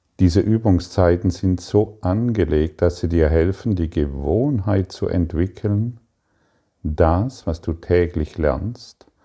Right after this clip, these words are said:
auf alles anzuwenden, was du tust. Wiederhole den Gedanken nicht, um ihn dann beiseite zu legen. Er ist von grenzenloser Nützlichkeit für dich und er ist auch dazu gedacht,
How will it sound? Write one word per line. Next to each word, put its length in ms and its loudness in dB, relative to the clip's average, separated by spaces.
auf 340 0
alles 340 0
anzuwenden, 1160 -2
was 320 -2
du 140 -8
tust. 760 -8
Wiederhole 500 4
den 220 0
Gedanken 600 0
nicht, 320 -4
um 260 0
ihn 380 0
dann 320 0
beiseite 760 -2
zu 180 -6
legen. 480 -8
Er 140 -4
ist 160 -2
von 300 2
grenzenloser 1160 0
Nützlichkeit 880 -4
für 120 -6
dich 300 -6
und 140 0
er 80 2
ist 180 -2
auch 160 2
dazu 400 0
gedacht, 520 -4